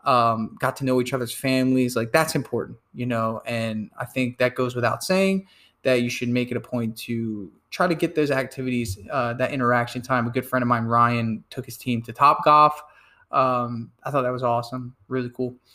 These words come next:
Acts of service. So I gave you an example of kind of what I did to help my employee, but you and I both know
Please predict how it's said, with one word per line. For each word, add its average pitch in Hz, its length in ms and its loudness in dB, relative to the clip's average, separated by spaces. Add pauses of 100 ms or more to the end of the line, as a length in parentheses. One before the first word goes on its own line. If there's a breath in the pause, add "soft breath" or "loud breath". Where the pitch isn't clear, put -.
(280 soft breath)
Acts 151 240 4
of 143 100 -2
service. 147 420 4
So 123 100 2
I 131 40 2
gave 139 180 0
you 139 60 2
an 131 60 2
example 135 380 -2
of 127 100 -4
kind 139 180 2
of 127 100 0
what 131 120 4
I 127 220 4
did 117 440 0
to 120 160 -4
help 120 260 0
my 120 180 0
employee, 139 380 0
but 131 140 -4
you 180 340 4
and 143 100 2
I 131 160 4
both 143 320 2
know 127 400 2